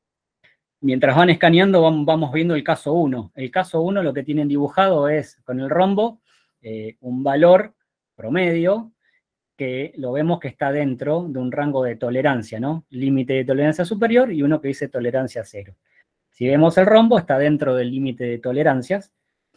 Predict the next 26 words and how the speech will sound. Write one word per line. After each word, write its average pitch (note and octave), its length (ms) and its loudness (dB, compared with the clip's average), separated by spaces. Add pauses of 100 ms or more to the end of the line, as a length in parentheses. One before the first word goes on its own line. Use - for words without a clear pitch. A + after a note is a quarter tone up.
(180)
Y F3+ 100 -2
también F#3+ 300 4
vemos G3+ 280 2
que E3 100 -2
tiene F3 440 0 (300)
el B2 160 -8
famoso C#3+ 460 -2
gráfico C#3+ 520 0
de D#3+ 340 0 (340)
caja - 260 -4
y B2 80 -2
bigotes, E3+ 720 2
o - 20 -20
sea, A#2+ 140 -18
tenemos B2 600 -8 (140)
los G2 120 -16
dos B2 140 -6
bigotitos D3 720 -2
para A2+ 160 -6
arriba B2+ 220 -4
y C#3 40 -6
para C#3+ 200 4
abajo, G3 420 0 (680)
y D#3 140 2
vemos F3+ 300 4
que D#3 340 -2